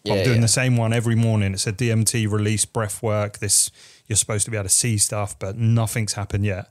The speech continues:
Speaker 1: Yeah,
Speaker 2: But I
Speaker 1: yeah.
Speaker 2: haven't given up faith. I'm
Speaker 1: It's
Speaker 2: gonna
Speaker 1: practice,
Speaker 2: continue on.
Speaker 1: practice.
Speaker 2: But you think that that is a genuine thing? You think from, from
Speaker 1: I know
Speaker 2: breath
Speaker 1: in the dark,
Speaker 2: work?
Speaker 1: in the dark rooms you can definitely do it, and breath work you can do it as well.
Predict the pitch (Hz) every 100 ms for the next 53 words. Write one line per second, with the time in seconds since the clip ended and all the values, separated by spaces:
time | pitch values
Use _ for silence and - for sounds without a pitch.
0 | - 98 87 85 113 110 110 110 104 98
1 | - 101 90 - 104 101 98 104 107 107
2 | 107 92 101 - - 139 139 131 143 135
3 | 127 120 120 131 113 135 123 117 107 120
4 | 107 117 117 - 113 110 104 - _ _
5 | - 107 107 104 101 _ _ _ - 127
6 | 135 123 113 123 123 117 117 123 120 147
7 | 143 - 101 101 95 90 95 98 95 90
8 | 90 87 107 - - 98 90 104 - 95
9 | - 92 87 85 87 - - 90 107